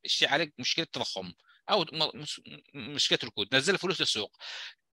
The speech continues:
قلت لكم من الفلوس اللي تنزل للسوق هذه لابد أن تتضاعف وفق سياسات المضاعفة اللي نشوفها إن شاء الله في المحاضرة هذه وفي المحاضرة القادمة إن شاء الله، اللي هي من ضمن الجانب العملي، كيف تتأثر ال-، ال-، السياسة النقدية على السوق.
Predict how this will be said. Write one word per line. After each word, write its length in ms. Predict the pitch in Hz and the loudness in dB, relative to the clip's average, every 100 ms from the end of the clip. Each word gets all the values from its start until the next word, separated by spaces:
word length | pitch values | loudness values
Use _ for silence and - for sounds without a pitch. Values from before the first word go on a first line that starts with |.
| _ _ - - - | _ _ -10 -8 0
قلت 180 | 175 165 | 2 2
لكم 240 | 202 - | -2 0
من 80 | 151 | -2
الفلوس 440 | 165 - 220 - - - | -2 -2 -2 -2 -6 2
اللي 140 | 143 | 2
تنزل 260 | 233 220 226 | 2 2 4
للسوق 340 | 208 214 - | 4 4 2
هذه 220 | 185 185 | 4 4
لابد 280 | 202 202 208 | 6 6 6
أن 140 | 170 | 6
تتضاعف 680 | 170 - 175 190 147 127 - | 6 4 10 10 10 8 6
وفق 200 | 156 - | 0 0
سياسات 320 | - 170 185 | 2 4 4
المضاعفة 420 | 175 170 175 160 139 | 2 4 4 6 4
اللي 120 | 139 151 | 0 0
نشوفها 320 | - 175 180 | 0 2 4
إن 60 | |
شاء 100 | 165 | 4
الله 100 | 170 | 4
في 60 | 156 | 2
المحاضرة 360 | 165 190 208 190 | 4 4 6 6
هذه 200 | 190 214 | 8 4
وفي 100 | 185 | 2
المحاضرة 320 | 175 156 151 | 0 2 4
القادمة 300 | - 110 107 | 2 2 2
إن 40 | |
شاء 160 | - 87 | 0 0
الله، 180 | 101 92 - - - _ - | -2 -4 -8 -20 -20 _ 2
اللي 100 | 117 | 2
هي 60 | |
من 80 | 143 | 4
ضمن 180 | 139 156 | 2 2
الجانب 420 | 160 - 135 160 | 2 2 4 4
العملي، 320 | 131 151 143 | 6 6 6
كيف 160 | 107 135 | 4 0
تتأثر 400 | - - - 151 | 0 0 2 2
ال-، 260 | 143 113 76 | 2 0 2
ال-، 200 | 107 101 | 2 0
السياسة 340 | - 143 - | 2 2 2
النقدية 300 | 143 135 - | -4 -4 2
على 140 | 131 131 | 2 2
السوق. 600 | 117 - 156 107 - | 0 6 6 6 -4